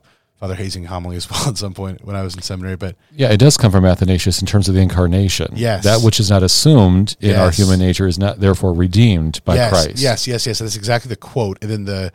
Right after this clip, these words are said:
Speaker 1: um, what kind of correlates from that is, okay, so Christ has assumed all of our humanity and then therefore has redeemed our, all of our humanity. How do we have access to that?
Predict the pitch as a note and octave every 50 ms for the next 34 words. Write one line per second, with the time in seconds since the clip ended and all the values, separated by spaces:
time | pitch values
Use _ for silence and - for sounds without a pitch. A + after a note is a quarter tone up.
0 | _ _ _ _ _ _ _ - A2 G#2+ G2+ F#2+ F#2 F2 E2+ E2 _ _ _ _
1 | _ _ _ _ - A#2 A#2 A2 - _ - - A#2 G#2 - - - - B2+ B2
2 | B2+ B2 A#2 G2+ F#2+ - - - - G#2+ A2 G#2+ G2 F2 F2 F2 F2+ F#2 _ _
3 | _ _ _ _ _ _ _ _ B2 A#2 B2+ G#2+ - _ - - A#2 - _ _
4 | - - B2+ B2 B2 - - - A2 F#2+ G2+ F#2+ - - B2+ A#2+ A2 G#2+ G#2 G2+
5 | G#2 G#2 F#2+ G2+ F#2 F2+ - - G#2+ G2 F#2+ G2 G2+ G2+ G2 E2+ F2 E2 E2 E2+
6 | - _ _ _ _ _ _ - A#2+ A#2+ A2 G#2 G#2+ G#2 G2 F#2 F2+ A2 G#2 G2+
7 | - - G#2 F#2+ A2 G#2+ G2+ - G2+ G2 G2 F#2 G2+ G2+ G2+ G#2 G2 F#2+ F#2 F2+
8 | F2 F2+ E2+ _ - G2 F#2+ F2+ F2+ F2+ F2 - F#2+ F#2 F#2 F2+ F2 F2 - _
9 | _ - _ _ _ - B2+ D3 D3+ D3+ B2+ - F2+ - G2+ - - - - A#2
10 | - - - B2+ A#2+ A#2+ B2 B2+ -